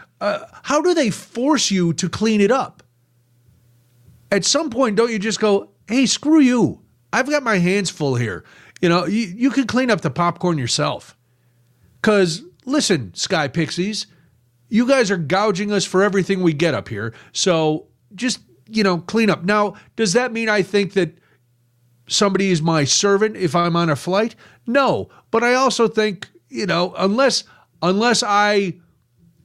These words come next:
go crazy with a mess or I have some huge sort of accident where I spill everything, but even then, I'm gonna, I'm gonna expect some help cleaning it up.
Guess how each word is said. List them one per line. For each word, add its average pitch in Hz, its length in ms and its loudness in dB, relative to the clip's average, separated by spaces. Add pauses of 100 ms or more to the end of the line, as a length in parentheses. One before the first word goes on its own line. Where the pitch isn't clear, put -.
(440)
go 202 260 2
crazy 240 840 -2
with 139 180 2
a 131 60 -2
mess 131 580 -6 (480)
or 185 140 2
I 185 80 2
have 196 260 0
some 208 220 -2
huge 208 680 4
sort 208 260 2
of 160 140 2
accident 151 480 -6
where 143 120 -4
I 135 80 -2
spill 170 340 0
everything, 117 460 -2 (480)
but 320 100 4
even 269 260 4
then, 220 280 0
I'm 190 180 -6
gonna, 202 260 0 (260)
I'm 190 80 -6
gonna 220 120 2
expect 202 360 0
some 139 160 -4
help 196 300 -4
cleaning 160 360 2
it 143 120 2
up. 139 240 -6